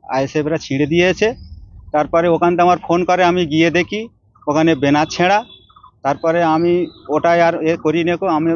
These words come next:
আমার মিটিং, আমার মিটিংটা আগে, তারপর বাড়ি এসে লোকজন ডাকি।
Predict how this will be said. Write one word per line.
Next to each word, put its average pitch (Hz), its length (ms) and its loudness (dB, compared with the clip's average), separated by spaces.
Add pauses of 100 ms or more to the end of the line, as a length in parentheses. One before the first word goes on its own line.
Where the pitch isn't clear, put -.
(120)
আমার 156 180 0
মিটিং, 170 360 2
আমার 160 200 2
মিটিংটা 156 420 2
আগে, 160 260 -2 (320)
তারপর 143 260 -2
বাড়ি 147 260 0
এসে 165 160 -2
লোকজন 147 400 2
ডাকি। 180 380 -4